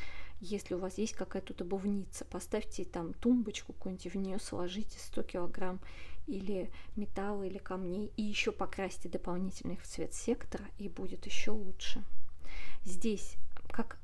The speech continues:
разместить маленькое прихожее, можно поставить какую-то тумбочку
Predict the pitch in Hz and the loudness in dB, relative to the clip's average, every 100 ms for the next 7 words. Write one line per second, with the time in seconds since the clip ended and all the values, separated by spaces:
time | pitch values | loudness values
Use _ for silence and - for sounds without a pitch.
0 | - 196 202 185 - - 196 - 269 - | -4 -4 -2 -6 -6 -6 -4 -4 -4 -4
1 | 190 - - - - 262 - - - - | -4 -4 -6 -4 -2 0 0 0 -2 -4
2 | - - - - 208 214 202 202 190 - | -6 -6 -6 -4 -2 -2 -2 -2 -6 -6
3 | 175 247 - 190 233 233 226 - 196 170 | -4 -4 -8 -10 -8 -6 -4 -4 -4 -6
4 | - - - | -8 -12 -12